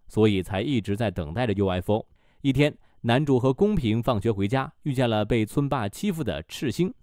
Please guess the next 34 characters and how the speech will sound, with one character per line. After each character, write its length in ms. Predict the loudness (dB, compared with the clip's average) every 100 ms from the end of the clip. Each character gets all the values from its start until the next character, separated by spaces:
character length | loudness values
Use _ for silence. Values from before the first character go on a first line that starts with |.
| _ _ -2
于 100 | 0
是 200 | 2 -2 -6 -8
上 240 | 0 0
前 260 | 2 0 -2 -2
帮 220 | -2 -2
赤 240 | -2 -4
星 120 | -2
出 140 | -2 2
头， 260 | 2 0 -4 _ _ _ -2
几 120 | 4
人 260 | 6 6 4
因 180 | 2 0
此 240 | -2 -4
结 220 | 0 0
识。 260 | 0 0 -2 _ -20 -4
赤 160 | 0
星 200 | 2 2
呢 140 | 2 0
是 100 | 0
个 120 | -2
傻 280 | -4 -8 -6
子， 160 | -6 -6 -2
整 180 | 0 2
日 140 | 2
抱 180 | 2 0
着 80 | 0
个 120 | 0
鸽 160 | 0
子 100 | 2
笼 260 | 2 0 0
走 160 | -4 -6
来 140 | -6
走 160 | -6 -4
去。 180 | -4